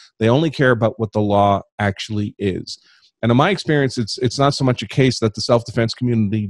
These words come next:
doesn't know a lot about self-defense law. They often do know a lot, but a lot of what they know is bad information. It's things they think they're allowed to do that, in fact, is not lawful. And frankly, w-, one of the places this comes up most frequently is actually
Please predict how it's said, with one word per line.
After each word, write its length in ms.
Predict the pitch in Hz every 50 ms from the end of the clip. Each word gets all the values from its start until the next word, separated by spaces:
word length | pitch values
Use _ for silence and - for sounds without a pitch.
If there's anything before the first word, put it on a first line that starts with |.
| 92 _
doesn't 260 | 127 127 113 139 131
know 380 | - 127 120 123 123 113 101 - -
a 60 | 101
lot 340 | 104 104 110 107 104 101 104
about 280 | 107 98 104 101 -
self-defense 580 | - 110 101 95 - - - 113 107 104 - -
law. 180 | 98 92 90 92
They 220 | - 104 110 113
often 380 | 101 110 127 135 - 127 117 107
do 200 | 104 151 190 196
know 220 | 180 131 110 101
a 40 | 98
lot, 340 | 95 92 90 90 87 - -
but 100 | 95 110
a 40 |
lot 200 | 113 117 127 131
of 100 | 131 127
what 120 | 120 123 -
they 120 | 120 113
know 220 | 113 113 107 104 98
is 140 | 95 87
bad 600 | 85 90 _ _ 107 98 98 104 107 104 104 92 - _ _
information. 800 | 113 101 98 95 - - 95 92 95 98 98 - - - - _ _ _ _ _ _ - _ _ _
It's 200 | - 110 101 -
things 360 | - - 123 127 131 123 110 -
they 160 | 113 110 107
think 340 | - _ 131 131 135 123 -
they're 140 | 113 104
allowed 320 | 98 98 92 90 90 92 -
to 80 | -
do 340 | 98 - 95 95 92 90 87 - _ _ _ _ _ _
that, 100 | - 101
in 120 | 101 101 98
fact, 280 | - 101 95 98 -
is 140 | 98 90 -
not 200 | 110 101 92 -
lawful. 440 | - 107 104 101 98 - 95 101 104
And 120 | 110 113
frankly, 440 | - - 170 196 190 - 170 139 127
w-, 180 | 120 117 123 -
one 240 | - 139 131 143 147
of 80 | 139
the 80 | 127 120
places 400 | - - 131 131 - - 104 -
this 160 | 117 110 -
comes 220 | - 123 117 107
up 100 | 117 110
most 240 | 120 123 135 156 -
frequently 560 | - - 165 185 202 - 135 113 110 110 113
is 140 | 113 104 101
actually 500 | 120 117 120 - - 123 120 117 123 117